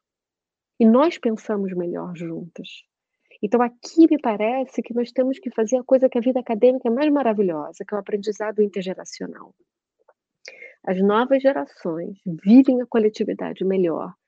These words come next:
do que as gerações que estão instaladas no poder, como os professores e as professoras. Mas isso nós precisamos nos transformar.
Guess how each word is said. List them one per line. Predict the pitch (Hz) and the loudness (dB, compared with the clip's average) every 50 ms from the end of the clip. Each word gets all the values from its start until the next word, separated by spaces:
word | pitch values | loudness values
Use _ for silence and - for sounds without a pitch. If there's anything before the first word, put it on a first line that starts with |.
| _ _ _ _ - | _ _ _ _ -4
do | - 196 | -4 -2
que | - 196 | -2 -2
as | 190 | -2
gerações | 202 196 185 190 196 - 185 180 - | -2 -2 -4 -4 -6 -6 -8 -8 -8
que | - 196 | -10 -14
estão | - - 175 | -12 -10 -10
instaladas | 180 190 - - 180 180 180 180 196 - 175 | -10 -10 -10 -10 -8 -8 -8 -8 -6 -6 -4
no | 175 175 | -4 -6
poder, | 180 - - 180 180 170 151 156 170 - | -6 -4 -4 -4 0 0 0 0 -2 -4
como | - 175 180 175 | -12 -10 -10 -10
os | 180 - | -12 -10
professores | - - 170 - 170 - - - 170 156 180 185 | -12 -12 -8 -8 -8 -6 -4 -4 -4 -2 -2 -6
e | |
as | 151 - | -10 -10
professoras. | - - - - - 190 _ - - - - - - - _ _ 349 339 349 - _ _ _ _ _ _ - | -10 -16 -18 -18 -20 -20 _ -20 -20 -18 -18 -18 -20 -20 _ _ -20 _ _ -20 _ _ _ _ _ _ -10
Mas | - 180 - | -10 -8 -6
isso | 180 170 - - | -6 -8 -6 -6
nós | 180 175 185 - | -8 -8 -8 -10
precisamos | - - - 185 180 - 165 175 170 - | -12 -4 -4 -4 -4 -4 -10 -10 -10 -12
nos | 190 185 | -14 -14
transformar. | - - 196 190 - - 196 214 214 214 175 170 | -12 -12 -14 -14 -12 -10 -10 -8 -8 -8 -10 -12